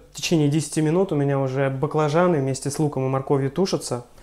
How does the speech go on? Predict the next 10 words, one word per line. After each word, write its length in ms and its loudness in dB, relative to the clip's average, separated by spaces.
Теперь 260 2
можно 280 0
добавить 360 4
кабачки 420 0
и 40 4
уже 240 2
тушить 340 0
все 180 0
вместе. 420 -4
Вода 440 4